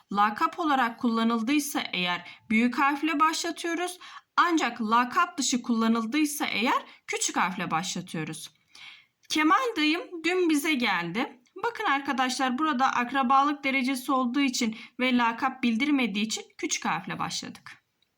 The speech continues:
Gezegen isimleri büyük harfle başlar yine arkadaşlar. Dünya, Merkür, Neptün gibi. Bunlar birer gezegen ismidir. Baş harflerini de büyük olarak başladık.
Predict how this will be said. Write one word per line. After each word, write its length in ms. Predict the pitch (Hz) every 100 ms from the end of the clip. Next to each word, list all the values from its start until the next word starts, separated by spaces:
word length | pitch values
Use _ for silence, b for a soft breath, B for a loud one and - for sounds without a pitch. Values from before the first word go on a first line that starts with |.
| _ _ _ - - - - - - - - - - - - - - - - _ b b b b b b b 220
Gezegen 480 | 262 277 339 392 403
isimleri 540 | - 330 302 294 247
büyük 200 | 269 269
harfle 380 | 269 240 220 202
başlar 380 | 208 - 220 196
yine 220 | 196 190
arkadaşlar. 840 | 185 185 190 180 185 - 214 - B B B B 220
Dünya, 640 | 285 277 240 202 214 247 -
Merkür, 640 | 220 226 226 226 202 220
Neptün 560 | 208 214 214 - 208 185
gibi. 360 | 165 175 240 -
Bunlar 340 | 247 262 240
birer 200 | 247 240
gezegen 480 | 233 226 214 233 269
ismidir. 500 | 285 - 269 262 294 B B
Baş 240 | 302 302 -
harflerini 480 | 214 214 202 214 247
de 160 | 302
büyük 260 | 285 240 226
olarak 380 | 190 262 440 -
başladık. 600 | - - 170 - -